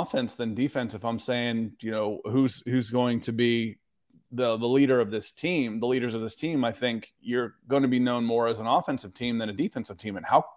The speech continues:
quickly that changed with a culture change and a quarterback change. You know, Nathaniel Hackett,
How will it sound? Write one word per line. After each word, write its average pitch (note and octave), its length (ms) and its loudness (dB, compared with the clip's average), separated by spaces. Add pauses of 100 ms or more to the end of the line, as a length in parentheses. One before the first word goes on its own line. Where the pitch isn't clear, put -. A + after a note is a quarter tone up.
quickly A#2+ 640 -2
that F3+ 320 4
changed - 680 -6 (400)
with A2+ 340 2 (100)
a G2+ 100 -2
culture D3+ 360 6
change E3 460 0 (140)
and B2 200 0
a F#3 160 0 (160)
quarterback D3 540 -2
change. - 440 -10 (480)
You A#2 80 -4
know, A2+ 100 0
Nathaniel D3+ 400 4
Hackett, B2+ 400 4